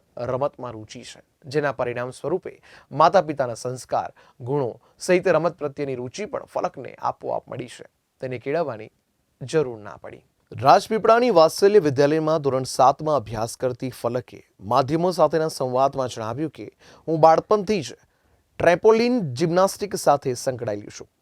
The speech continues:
ઇન્ડિવિડ્યુઅલ વુમન ટ્રેમ્પોલિન જિમ્નાસ્ટિક under fourteen એજ ગ્રુપમાં છેલ્લા બે વર્ષમાં રાજ્યકક્ષાએ બે ગોલ્ડ મેડલ જીતી છું. રાષ્ટ્રીય કક્ષાની ટ્રેમ્પોલિન જિમ્નાસ્ટિક સ્પર્ધામાં ગત વર્ષે સિલ્વર અને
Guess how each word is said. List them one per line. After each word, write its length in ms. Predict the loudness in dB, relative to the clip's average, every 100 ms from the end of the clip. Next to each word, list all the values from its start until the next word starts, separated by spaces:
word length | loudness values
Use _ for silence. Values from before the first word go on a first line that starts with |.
| _ _ _
ઇન્ડિવિડ્યુઅલ 540 | -2 0 2 4 4 4
વુમન 380 | 0 0 0
ટ્રેમ્પોલિન 580 | 0 -2 0 0 0 0
જિમ્નાસ્ટિક 640 | -2 -4 -6 -6 -10 -12 -10 -6
under 180 | -2
fourteen 540 | -2 -2 -6 -2 -4 -2
એજ 240 | -4 -4
ગ્રુપમાં 360 | -6 -6 -6 -6
છેલ્લા 240 | -6 -4
બે 160 | -2 0
વર્ષમાં 540 | -2 -4 -10 -18 -18 -20 -20 -4 6
રાજ્યકક્ષાએ 720 | 6 6 4 2 6 4 6
બે 160 | 2
ગોલ્ડ 260 | 0 0 0
મેડલ 300 | -2 -2 -4
જીતી 320 | -6 -10 -12
છું. 180 | -16 -18 _ _ _ -20 _ 6
રાષ્ટ્રીય 400 | 6 6 4 4
કક્ષાની 360 | 6 4 4
ટ્રેમ્પોલિન 520 | 4 2 4 2 2 0
જિમ્નાસ્ટિક 580 | 0 0 -2 -6 -8
સ્પર્ધામાં 560 | -8 -2 0 0 0 0
ગત 180 | -2 -2
વર્ષે 320 | -6 -4 -6
સિલ્વર 400 | -6 -6 -4 -4
અને 160 | -6